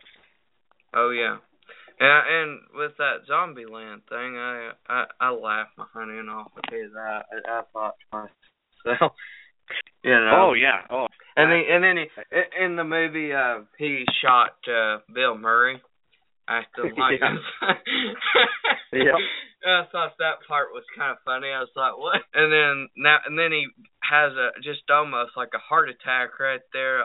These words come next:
Speaker 1: "Oh, I didn't, I'm sorry, I didn't know you." <laughs> You know, uh, "I didn't
Speaker 2: Oh,
Speaker 1: know
Speaker 2: it's
Speaker 1: you
Speaker 2: hilarious.
Speaker 1: was a person." <laughs> Yeah.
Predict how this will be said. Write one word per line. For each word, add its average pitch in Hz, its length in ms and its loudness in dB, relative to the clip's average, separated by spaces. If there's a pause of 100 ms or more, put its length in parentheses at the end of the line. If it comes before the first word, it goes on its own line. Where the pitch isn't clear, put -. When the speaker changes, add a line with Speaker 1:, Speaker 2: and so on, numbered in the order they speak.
(220)
Speaker 1:
"Oh, 151 260 2
I 151 120 2
didn't, 175 240 -6 (100)
I'm 156 220 -4
sorry, 175 340 4
I 175 120 4
didn't 202 200 -4
know 170 140 -4
you." 196 200 -4
<laughs> 214 140 -12 (340)
You 147 120 -8
know, 135 400 -4 (200)
uh, 131 300 -4 (320)
"I 135 80 -8
didn't 123 80 0
Speaker 2:
Oh, 123 160 8
Speaker 1:
know 107 60 6
Speaker 2:
it's 104 100 -2
Speaker 1:
you 117 80 -4
Speaker 2:
hilarious. 113 400 -2 (100)
Speaker 1:
was - 100 -16 (180)
a - 60 -6
person." 175 500 0
<laughs> - 520 -20
Yeah. 123 220 -2